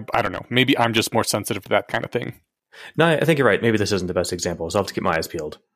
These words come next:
Speaker 1: It was certainly an example, though.
Speaker 2: Yeah,
Speaker 1: It, it
Speaker 2: small.
Speaker 1: Yeah. Uh, Pallida and June are talking, and, uh, Pallida, s-, speaking about her, her own past,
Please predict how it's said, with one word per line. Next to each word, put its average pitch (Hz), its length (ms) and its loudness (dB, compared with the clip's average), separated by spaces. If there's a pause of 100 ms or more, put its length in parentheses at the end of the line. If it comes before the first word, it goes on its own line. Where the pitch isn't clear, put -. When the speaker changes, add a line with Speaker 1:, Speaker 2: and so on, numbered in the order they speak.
(260)
Speaker 1:
It - 60 0
was 302 140 4
certainly 220 340 2
an 214 120 2
example, 101 400 -4
though. 95 240 2 (420)
Speaker 2:
Yeah, 196 220 0
Speaker 1:
It, 117 100 -4
it 110 80 -2
Speaker 2:
small. - 380 -8 (380)
Speaker 1:
Yeah. - 400 -6 (560)
Uh, 131 500 4 (300)
Pallida 170 500 4
and 127 220 0
June 120 160 0
are 113 60 0
talking, 202 540 -2 (100)
and, 127 680 0
uh, 123 60 -4
Pallida, 180 600 2 (500)
s-, - 200 -6
speaking - 380 -4
about 151 240 4
her, 143 300 4
her 135 160 4
own 131 120 0
past, - 480 0